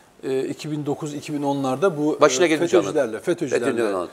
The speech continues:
Speaker 1: Yani gerçekten kavram olarak dahi hiç duymadığım, gri propagandanın,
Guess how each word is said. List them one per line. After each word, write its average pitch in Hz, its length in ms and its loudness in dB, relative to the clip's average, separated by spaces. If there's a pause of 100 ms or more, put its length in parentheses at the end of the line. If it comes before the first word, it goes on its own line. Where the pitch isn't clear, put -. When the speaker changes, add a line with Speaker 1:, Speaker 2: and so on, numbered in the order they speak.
(140)
Speaker 1:
Yani 143 240 0
gerçekten 175 500 0
kavram 180 360 2
olarak 151 380 0
dahi 151 360 0 (320)
hiç - 260 -6
duymadığım, 170 580 2 (1000)
gri 214 240 4
propagandanın, 185 840 0